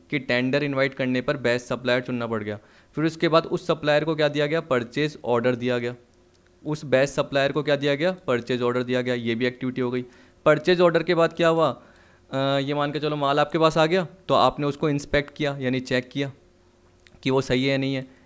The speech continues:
इंस्पेक्ट करने के बाद क्या करा, कुछ माल था जो ख़राब था वो लौटा दिया, घटि-, घटिया क्वालिटी का था, तो बाकी जो बच गया, फिर उसके according आपने स्टॉक लेवल मेंटेन करने का काम किया।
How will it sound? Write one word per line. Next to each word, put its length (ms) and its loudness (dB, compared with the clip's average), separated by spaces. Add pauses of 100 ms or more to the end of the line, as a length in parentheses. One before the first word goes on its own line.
(140)
इंस्पेक्ट 380 0
करने 220 2
के 80 2
बाद 180 2
क्या 120 2
करा, 220 2
कुछ 300 -4
माल 280 2
था 40 2
जो 120 0
ख़राब 380 0
था 40 2
वो 120 2
लौटा 260 2
दिया, 180 0
घटि-, 280 -2
घटिया 280 0
क्वालिटी 320 0
का 120 -2
था, 180 -8 (280)
तो 80 2
बाकी 300 2
जो 120 -2
बच 180 -2
गया, 220 -4 (340)
फिर 120 6
उसके 460 0
according 500 0
आपने 320 0
स्टॉक 340 0
लेवल 200 2
मेंटेन 360 -2
करने 200 -2
का 60 -2
काम 240 -2
किया। 300 -6